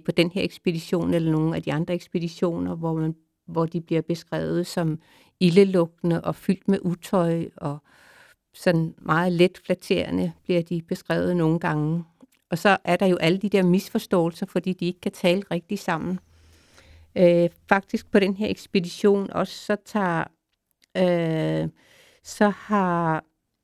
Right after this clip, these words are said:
så tager Kane, han vil gerne nordpå, fordi at nu har de jo hørt om, om det åbne vand, øh, længere nordpå.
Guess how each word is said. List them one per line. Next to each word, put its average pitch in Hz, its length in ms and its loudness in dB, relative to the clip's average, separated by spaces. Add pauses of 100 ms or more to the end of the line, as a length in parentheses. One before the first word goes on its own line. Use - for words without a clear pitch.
(440)
så - 100 0
tager 185 200 2
Kane, 202 520 4 (320)
han 190 160 6
vil 196 80 4
gerne 196 280 6
nordpå, 196 640 2
fordi 196 300 0
at - 160 -2
nu 190 120 4
har 208 120 2
de 202 120 -2
jo 190 180 6
hørt 196 300 4
om, 175 380 -2 (100)
om 170 180 2
det 185 200 2
åbne 185 440 6
vand, 180 220 2 (500)
øh, 175 200 4
længere 190 360 6
nordpå. 190 600 0